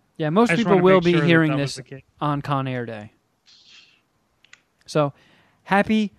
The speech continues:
Speaker 1: Con Air Day, friends. What'd you get me?
Speaker 2: I can get you a, a Nick Cage autographed eight-by-ten.
Speaker 1: Fuck yeah.
Speaker 2: I'm sure he's doing them for, like, thirty bucks right now.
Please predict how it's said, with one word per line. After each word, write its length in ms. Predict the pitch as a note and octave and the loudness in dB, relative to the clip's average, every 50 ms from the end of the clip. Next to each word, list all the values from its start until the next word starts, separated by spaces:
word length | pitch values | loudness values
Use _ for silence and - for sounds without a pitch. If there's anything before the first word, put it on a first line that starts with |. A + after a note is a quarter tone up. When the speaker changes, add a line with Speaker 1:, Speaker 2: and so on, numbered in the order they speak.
| _ _ | _ _
Speaker 1:
Con 260 | - - G#3 G#3 G#3 | -2 0 0 0 0
Air 240 | G#3 G#3+ A3+ B3+ A#3+ | 0 0 0 2 2
Day, 180 | F3+ D3 B2+ A#2+ | 2 0 -2 -4
friends. 480 | - - C3+ C3+ D3+ E3+ F#3 - - _ _ _ _ _ _ _ _ _ _ _ _ _ _ | -4 -4 -4 -4 -4 -4 -6 -10 -14 _ _ _ _ _ _ _ _ _ _ _ _ _ _
What'd 180 | - F3 F3+ F3 | -6 -6 -4 -2
you 60 | F#3+ | 0
get 180 | G3+ G#3+ G3+ D3 | 0 0 0 -2
me? 180 | C3+ B2 A2+ _ _ _ _ _ _ _ _ _ _ _ _ _ _ _ _ _ _ _ _ _ _ _ _ _ _ _ _ _ _ _ _ _ _ _ - - _ _ _ _ _ _ _ _ _ _ _ _ _ _ _ _ _ _ _ _ _ _ _ _ _ _ _ _ _ _ _ _ _ _ _ _ _ _ _ - | -6 -8 -10 _ _ _ _ _ _ _ _ _ _ _ _ _ _ _ _ _ _ _ _ _ _ _ _ _ _ _ _ _ _ _ _ _ _ _ -20 -20 _ _ _ _ _ _ _ _ _ _ _ _ _ _ _ _ _ _ _ _ _ _ _ _ _ _ _ _ _ _ _ _ _ _ _ _ _ _ _ -8
Speaker 2:
I 100 | - F#3 | -8 -6
can 100 | G3 A3 | -6 -4
get 100 | B3 A#3+ | -6 -4
you 200 | A3 F#3 D#3 D3+ C#3+ | -4 -2 -2 -2 -2
a, 140 | C#3 C#3 C#3+ | -4 -4 -6
a 60 | D3+ | -6
Nick 280 | D3 C#3+ D3 C#3 - | -6 -6 -8 -8 -10
Cage 540 | - - D3 C#3+ C#3 C3+ C3+ - - - - _ _ _ | -10 -8 -6 -6 -6 -8 -10 -14 -16 -18 -18 _ _ _
autographed 560 | D#3 D3 C#3 C#3 C3 D3 C#3+ C#3 C3+ C3+ - C#3 | -6 -6 -6 -4 -2 -2 0 0 -2 -4 -6 -8
eight-by-ten. 560 | C#3+ C3+ C3+ C#3+ C#3+ C#3 C3+ D3 D3 E3+ E3 - - _ _ _ | -10 -8 -6 -6 -6 -6 -6 -8 -8 -8 -10 -14 -20 _ _ _
Speaker 1:
Fuck 460 | _ _ - - - C3 A2+ - - | _ _ -14 -12 -12 -12 -12 -12 -16
yeah. 240 | B2 A#2+ A#2 A2+ A2+ _ _ _ _ _ _ _ _ _ _ _ _ | -16 -16 -16 -18 -20 _ _ _ _ _ _ _ _ _ _ _ _
Speaker 2:
I'm 100 | F3 F3+ | -8 -8
sure 200 | - - G3 F#3+ | -4 -2 0 0
he's 100 | F3 D#3 | 0 0
doing 180 | C#3 D#3 D3+ D3 | 0 0 0 0
them 120 | C#3+ C#3 | -2 -4
for, 140 | C3+ - D#3 | -6 -6 -6
like, 200 | C#3 C#3+ C3+ - | -4 -4 -6 -4
thirty 240 | - D3 C#3+ C#3+ C#3 | -4 -2 -2 -2 -2
bucks 320 | C3+ C3+ C3+ C#3 - - | -2 -2 -2 -2 -4 -6
right 120 | F3 D#3 D#3+ | -8 -6 -6
now. 180 | E3 E3 E3 | -6 -6 -8